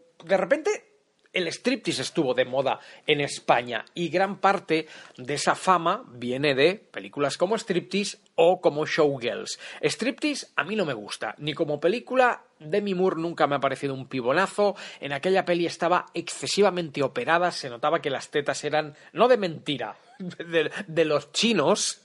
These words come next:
directamente. Sin embargo, es mejor película que Showgirls. Showgirls como peli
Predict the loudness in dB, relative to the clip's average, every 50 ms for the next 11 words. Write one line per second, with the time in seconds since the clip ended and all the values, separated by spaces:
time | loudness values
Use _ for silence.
0 | _ _ -16 -14 -10 -10 -10 -10 -2 _ 2 2 4 2 -2 -2 -4 -2 2 4
1 | 4 4 2 0 -6 -10 -8 -8 -6 -6 -8 -6 -4 -2 0 0 2 0 2 4
2 | 4 4 4 2 0 0 -2 -2 -2 -6 -6 _ -2 -2 0 0 0 -2 -2 2
3 | 2 2 2 2 0 -2 -4 -4 -4 -4 -8 -6 -4 -4 -4 -4 -4 -4 -2 0
4 | 2 2 0 0 0 0 0 0 -2 -6 -10 -10 -12 -12 -18 -20 -20 _ -8 -2
5 | 0 0 2 4 2 2 2 -2 -8 -8 _ -8 -6 -6 -12 -2 _ 6 6 6
6 | 4 -4 -8 -10